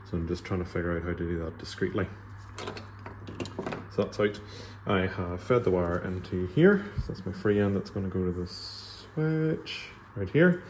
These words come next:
And it's attached in here, and now I'm just running it up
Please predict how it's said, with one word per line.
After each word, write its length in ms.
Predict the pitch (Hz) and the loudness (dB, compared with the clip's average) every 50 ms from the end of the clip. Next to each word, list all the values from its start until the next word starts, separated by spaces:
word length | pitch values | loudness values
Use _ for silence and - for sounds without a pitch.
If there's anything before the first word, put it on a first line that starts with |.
| - - - - - - - - - - - - - - - | -16 -16 -16 -16 -16 -16 -14 -14 -14 -14 -14 -16 -14 0 0
And 320 | - - 85 82 85 - - | 0 2 2 -2 -6 -8 -10
it's 120 | - - | -12 -10
attached 340 | - - 107 - - - - | -6 -4 -4 -4 -6 -8 -6
in 60 | 95 | -4
here, 160 | 92 98 95 | 0 0 0
and 100 | 95 92 | 0 0
now 80 | 95 90 | -2 -2
I'm 140 | 87 87 87 | -2 -2 -4
just 160 | 90 - - | -6 -6 -4
running 260 | 98 95 90 90 90 | -2 0 0 0 0
it 100 | - - | 0 0
up 160 | - - - | 0 -2 -2